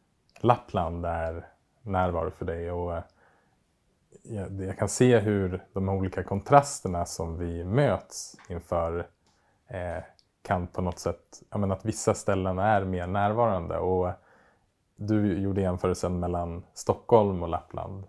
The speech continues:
Och, eh, jag har hört en liknande jämförelse, men det var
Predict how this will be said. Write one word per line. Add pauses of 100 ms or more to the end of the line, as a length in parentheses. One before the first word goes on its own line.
(180)
Och,
eh,
jag
har
hört
en
liknande
jämförelse, (300)
men
det
var